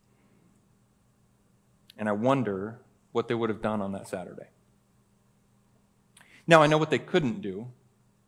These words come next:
because from Friday at sundown to Saturday at sundown,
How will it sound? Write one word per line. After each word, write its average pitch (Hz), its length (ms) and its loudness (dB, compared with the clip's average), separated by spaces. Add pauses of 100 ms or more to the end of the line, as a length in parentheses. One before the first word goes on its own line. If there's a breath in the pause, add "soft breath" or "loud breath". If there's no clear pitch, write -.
(520)
because 127 300 0
from 135 260 -2
Friday 151 460 6
at - 80 0
sundown 139 520 0
to 120 240 -4
Saturday 131 540 2
at 104 140 -4
sundown, 101 640 -6